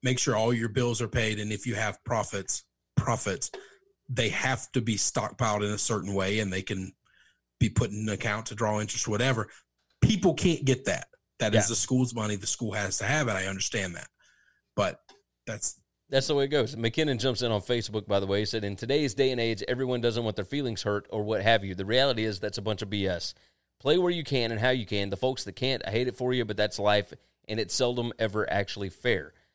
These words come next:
Speaker 2: Uh, I mean, we talked about the transfer stuff. And tomorrow we're gonna get into, uh, some of the Harbaugh stuff 'cause he sent a letter to the N C A A regarding eligibility and transfers and wh-, whatever else.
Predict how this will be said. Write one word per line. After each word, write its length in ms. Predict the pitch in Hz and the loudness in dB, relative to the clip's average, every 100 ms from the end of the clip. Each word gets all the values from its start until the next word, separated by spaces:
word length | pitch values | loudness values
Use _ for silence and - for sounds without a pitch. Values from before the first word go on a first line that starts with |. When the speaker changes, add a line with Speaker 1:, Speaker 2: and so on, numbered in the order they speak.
| _ - | _ 0
Speaker 2:
Uh, 240 | 101 95 - | 2 2 0
I 60 | 143 | 0
mean, 160 | 165 | 2
we 60 | 202 | 4
talked 220 | 202 165 | 4 4
about 140 | 160 165 | 2 0
the 60 | |
transfer 460 | - 120 117 - 113 | 0 0 0 -2 -2
stuff. 300 | - 113 98 | 4 2 2
And 120 | 101 | -4
tomorrow 400 | 117 123 139 135 | 0 4 6 6
we're 140 | 123 | 4
gonna 140 | 120 117 | 2 0
get 140 | 113 | -2
into, 320 | 110 120 110 | -4 -2 2
uh, 100 | 107 | 2
some 180 | 101 113 | 2 0
of 40 | 104 | -2
the 80 | |
Harbaugh 380 | 90 120 104 95 | 4 4 6 4
stuff 340 | - 107 101 - _ _ - | 4 2 2 -2 _ _ -4
'cause 140 | 117 | 0
he 80 | 113 | 0
sent 180 | - 113 | 0 2
a 40 | |
letter 260 | 113 110 110 | 2 2 0
to 320 | 120 113 107 | -2 -2 -2
the 180 | 101 110 | -4 -4
N 80 | |
C 220 | 107 117 107 | -2 0 0
A 120 | 104 | 0
A 40 | |
regarding 400 | 104 101 104 104 | -2 -2 -2 0
eligibility 720 | 110 110 98 107 101 101 104 | -2 -4 -4 -4 -4 -4 -4
and 140 | 101 95 | -4 -4
transfers 520 | 107 101 - 98 95 | -4 -4 -6 -8 -8
and 100 | 95 | -6
wh-, 200 | 104 101 | -6 -2
whatever 340 | 113 90 87 | 0 0 -2
else. 240 | 87 87 | -8 -8